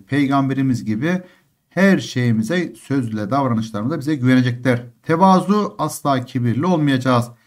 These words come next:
Temsil gücü, imamsak, müftüysek, müezzinsek, Kur'an öğreticiysek onun hakkını vereceğiz. Güzel ahlakta insanlara örnek olacağız. Örnek bir hayatımız olacak. Bizi çocuklar, gençler, kadınlar, erkekler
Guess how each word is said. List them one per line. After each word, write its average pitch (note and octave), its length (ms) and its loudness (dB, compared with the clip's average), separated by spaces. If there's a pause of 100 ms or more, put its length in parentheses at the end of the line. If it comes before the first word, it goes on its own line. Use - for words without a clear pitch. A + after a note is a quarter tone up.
(300)
Temsil F3 420 2
gücü, A#2+ 460 2
imamsak, C3+ 640 -2
müftüysek, C3 640 -2
müezzinsek, B2+ 720 0
Kur'an D3 420 -2
öğreticiysek A#2 800 0 (380)
onun B2+ 220 2
hakkını C3+ 440 -4
vereceğiz. A#2 500 -2 (360)
Güzel F3+ 300 4
ahlakta D3 460 0
insanlara B2+ 760 -2
örnek A2+ 440 -4
olacağız. C#3 460 0 (400)
Örnek F#3 400 4
bir G3+ 100 2
hayatımız D#3 540 0
olacak. C#3+ 520 0
Bizi E3 360 0
çocuklar, A#2+ 600 -2
gençler, B2 720 -4
kadınlar, B2 520 -2
erkekler D#3 640 -2